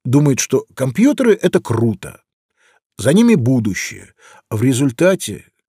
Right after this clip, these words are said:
сынок, увлекающийся компьютерными играми, уговаривает маму дать денег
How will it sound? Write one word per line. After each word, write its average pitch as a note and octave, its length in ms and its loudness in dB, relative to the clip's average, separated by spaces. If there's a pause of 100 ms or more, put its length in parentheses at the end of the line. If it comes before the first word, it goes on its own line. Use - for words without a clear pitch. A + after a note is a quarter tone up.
(100)
сынок, C3+ 720 0
увлекающийся A2+ 880 -2
компьютерными G#2 720 -6
играми, C3 480 -4
уговаривает F#3+ 720 -4
маму D2+ 380 -14
дать C#3 400 -4
денег E2+ 580 -14